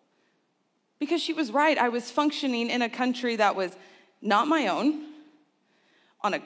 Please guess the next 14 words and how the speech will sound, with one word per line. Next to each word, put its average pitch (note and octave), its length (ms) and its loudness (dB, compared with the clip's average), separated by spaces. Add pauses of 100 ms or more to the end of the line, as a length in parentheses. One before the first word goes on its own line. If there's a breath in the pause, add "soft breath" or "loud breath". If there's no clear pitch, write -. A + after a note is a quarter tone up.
continent E3+ 540 0 (180)
not G3+ 220 0
my F3+ 220 0
own G3 180 0
for B3+ 180 0
that A3+ 220 2
matter, G3+ 380 0 (1000 soft breath)
functioning D4 340 4
in C4+ 120 2
a A#3+ 40 2
language C4+ 540 0
that A#3 180 2
was G#3 180 -4
not A#3+ 260 0